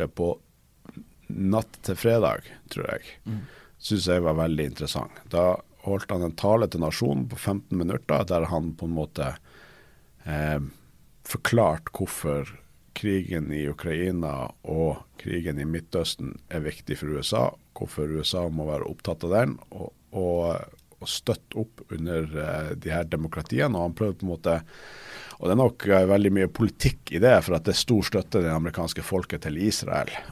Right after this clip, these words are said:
Speaker 1: og så prøver han å knytte de her konfliktene sammen, eh, for å få mer støtte til Ukraina. Men jeg merker en,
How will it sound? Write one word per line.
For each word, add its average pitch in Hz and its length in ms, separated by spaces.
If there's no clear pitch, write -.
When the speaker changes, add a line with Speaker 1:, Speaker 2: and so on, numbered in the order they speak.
Speaker 1:
og 76 160
så - 180
prøver 90 340
han 78 100
å 73 80
knytte 85 360
de 82 120
her 76 220
konfliktene 76 600
sammen, 73 460
eh, 76 360
for 78 420
å 76 420
få 85 260
mer 78 240
støtte 73 460
til 76 200
Ukraina. 92 540
Men 104 520
jeg 90 140
merker 104 460
en, 87 300